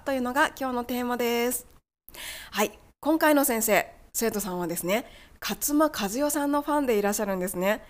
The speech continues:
勝間なんですよ。で、そちらの先生がこの間勝間さんのYouTubeを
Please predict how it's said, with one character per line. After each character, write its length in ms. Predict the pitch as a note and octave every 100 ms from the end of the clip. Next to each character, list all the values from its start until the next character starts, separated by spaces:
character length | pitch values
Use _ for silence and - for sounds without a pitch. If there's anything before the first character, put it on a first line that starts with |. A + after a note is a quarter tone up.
| - - -
勝 460 | - F#3 - C#4+ C#4
間 240 | C#4 C4+
な 120 | C4+
ん 60 | A#3
で 60 |
す 120 | G3+ F3
よ。 140 | E3+ - - - _ -
で、 260 | B3 C#4+ - - -
そ 100 | G#3+
ち 140 | C#4
ら 80 | C#4+
の 100 | C#4+
先 220 | C#4+ C#4+
生 220 | C#4+ C4
が 180 | A#3+ B3+
こ 140 | -
の 100 | A3
間 300 | A3 A3 B3 -
勝 220 | A#3+ A#3+
間 140 | A3
さ 140 | G#3+ G3
ん 40 |
の 60 | F#3+
YouTube 520 | G#3 G#3 A3 G#3 F#3+
を 200 | C#4 D4+